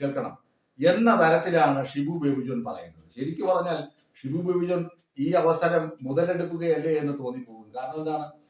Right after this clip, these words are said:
ചാണ്ടി ഉമ്മനെ പിന്തുണയ്ക്കുക എന്ന ലക്ഷ്യത്തോടു കൂടിയാണ് അദ്ദേഹം,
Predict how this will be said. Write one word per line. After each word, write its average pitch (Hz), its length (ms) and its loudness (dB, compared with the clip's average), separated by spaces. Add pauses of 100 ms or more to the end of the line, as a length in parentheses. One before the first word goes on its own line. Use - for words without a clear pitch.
(220)
ചാണ്ടി 147 420 -2
ഉമ്മനെ 160 260 0
പിന്തുണയ്ക്കുക 160 680 -4
എന്ന 165 460 0
ലക്ഷ്യത്തോടു 165 460 -8
കൂടിയാണ് 165 320 -4
അദ്ദേഹം, 160 360 -2